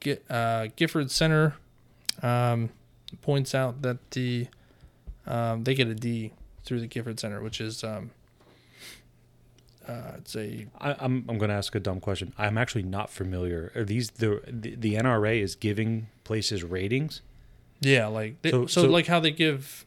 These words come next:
Speaker 2: So, like, what would, so California would be, like, a D
Speaker 1: Probably
Speaker 2: because they have
Speaker 1: an F.
Speaker 2: very strict gun,
Speaker 1: Yeah, probably
Speaker 2: probably
Speaker 1: an
Speaker 2: an
Speaker 1: F.
Speaker 2: F.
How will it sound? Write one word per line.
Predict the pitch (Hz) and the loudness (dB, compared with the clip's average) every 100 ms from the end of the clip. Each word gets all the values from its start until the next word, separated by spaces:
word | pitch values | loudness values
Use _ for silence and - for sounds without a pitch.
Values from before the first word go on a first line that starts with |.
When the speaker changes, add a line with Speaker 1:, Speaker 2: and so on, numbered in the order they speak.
| _ | _
Speaker 2:
So, | - 139 | 6 6
like, | 120 107 | 6 2
what | - 139 | 4 6
would, | 127 - | 6 4
so | 127 | 2
California | 123 135 117 127 117 104 | 4 4 6 2 2 0
would | 95 | 0
be, | |
like, | 101 92 | 0 -2
a | 85 | -4
D | 85 82 76 _ _ - - _ _ - 143 | -4 -6 -8 _ _ -20 -20 _ _ -18 -6
Speaker 1:
Probably | - 160 | 0 2
Speaker 2:
because | 120 107 | 2 2
they | |
have | 143 | 2
Speaker 1:
an | 101 | 0
F. | |
Speaker 2:
very | 92 104 104 | 0 2 2
strict | 98 - 104 98 - | 2 0 -2 -4 -6
gun, | 98 95 95 92 | -4 -2 -4 -6
Speaker 1:
Yeah, | 127 | -8
probably | 110 143 | -4 2
Speaker 2:
probably | 113 95 | 2 2
Speaker 1:
an | 92 | -2
Speaker 2:
an | |
Speaker 1:
F. | |
Speaker 2:
F. | 95 | -4